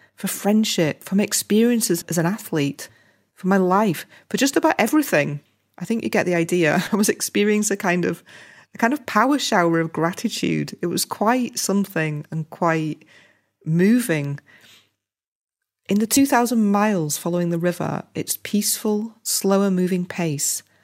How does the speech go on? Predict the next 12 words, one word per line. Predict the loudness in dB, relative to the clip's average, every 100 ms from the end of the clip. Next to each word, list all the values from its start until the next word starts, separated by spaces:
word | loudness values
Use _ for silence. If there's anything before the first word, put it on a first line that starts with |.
| _ _ _ _
and | -4
the | -4
care | -4 -2 0 0 -2
that | -6
communities | -2 0 2 0 -4 -4
have | -4
for | -4 -4
each | -4 -4
other | -4 -4 -4
and | -4
the | -4
environment | -2 0 0 -2 -6 -8